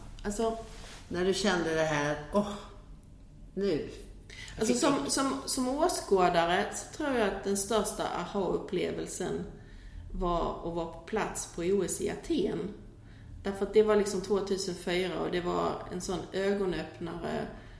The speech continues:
Speaker 1: att se sporten, eh, där på Markopoulo-arenan på hyggligt nära håll. Sen kan man säga en del annat om, om... Jag ska inte säga att rittorna där fängslar
Speaker 2: Mm.
Speaker 1: mig så.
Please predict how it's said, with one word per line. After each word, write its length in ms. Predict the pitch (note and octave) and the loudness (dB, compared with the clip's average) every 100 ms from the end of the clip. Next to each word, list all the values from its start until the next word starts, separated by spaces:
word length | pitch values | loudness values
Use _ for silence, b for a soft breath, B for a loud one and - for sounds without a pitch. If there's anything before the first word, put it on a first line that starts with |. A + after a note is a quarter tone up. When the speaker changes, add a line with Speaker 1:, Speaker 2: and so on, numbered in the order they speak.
| B B - | B B -6
Speaker 1:
att 100 | F3+ | -4
se 520 | - G3+ E3 D#3+ C#3+ | 0 2 2 2 -2
sporten, 960 | - - G#3 F#3+ - - - D#3+ D#3+ C#3 | -4 -4 0 0 -2 -6 -6 -4 -4 -4
eh, 360 | - - - | -6 -8 -6
där 200 | - E2 - - | -4 -4 -6 -6
på 60 | F3 | -6
Markopoulo-arenan 1500 | E3 E3+ E3+ - E3+ E3 D#3+ - - - E3+ E3 - D#3 - B B B B B B - - - - | -4 -4 -6 -6 -6 -6 -6 -8 -10 -10 -6 -4 -4 -4 -6 B B B B B B -16 -18 -18 -6
på 420 | G3 D#3+ - - - - - | 0 0 0 -4 -14 -16 -18
hyggligt 580 | - A3+ A3+ G3 F3 - | -2 2 2 2 2 2
nära 400 | F3+ G3 G#3 F3 - | 2 2 2 0 -4
håll. 340 | E3+ - E2+ G3+ - - - - - - - - | -2 0 -2 -4 -12 -16 -18 -18 -18 -18 -18 -16
Sen 340 | - B3+ D4 - | -4 0 0 0
kan 120 | B3 | 2
man 100 | A3+ | 2
säga 280 | A3+ F#3 F3 | 2 2 2
en 100 | F3 | 2
del 200 | F3 E3+ | 2 0
annat 300 | E3 E3+ E3+ | 0 -4 -6
om, 160 | E3+ | -6
om... 280 | - E3+ E3+ - - - | -6 -4 -4 -6 -10 -8
Jag 100 | G3+ | -4
ska 120 | B3 | -2
inte 120 | B3+ | 0
säga 140 | C4+ B3 | 2 2
att 80 | G3 | 4
rittorna 540 | B3+ - - F#3 F3 | 4 4 -2 0 2
där 280 | G#3+ A#3 - - | 4 2 2 0
fängslar 400 | F3+ F3+ - - | 0 2 0 -2
Speaker 2:
Mm. 100 | C#3+ | 0
Speaker 1:
mig 120 | D3 D3+ | -2 -2
så. 340 | - - | -2 -2